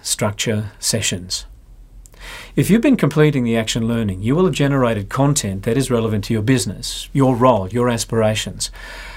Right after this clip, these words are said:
I hope you will have by now employed some of this work in live presentations or conversations.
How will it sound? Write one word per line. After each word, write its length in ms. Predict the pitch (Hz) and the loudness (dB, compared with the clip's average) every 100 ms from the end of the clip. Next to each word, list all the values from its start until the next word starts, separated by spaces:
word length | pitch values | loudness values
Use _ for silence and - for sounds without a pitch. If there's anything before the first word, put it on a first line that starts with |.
| - | 0
I 120 | 143 | 2
hope 340 | 110 143 143 - - - | 4 4 2 -2 -20 -6
you 200 | 127 131 | 0 2
will 280 | 123 131 127 | 4 2 2
have 260 | 110 120 | 0 0
by 220 | 113 120 120 | 2 2 2
now 240 | 120 117 | 0 0
employed 520 | 113 113 185 190 123 | -2 2 4 6 4
some 220 | - 113 | 0 -2
of 80 | 104 | -4
this 220 | 101 101 | -4 -6
work 260 | 98 104 - | -2 -4 0
in 120 | 156 | 2
live 360 | 139 135 160 151 | 4 4 4 2
presentations 720 | - 113 113 107 92 - 113 | -4 -2 -2 -4 -4 -4 -2
or 60 | 156 | -2
conversations. 880 | 117 98 101 160 160 - - - | -2 -2 0 2 2 -2 -6 -10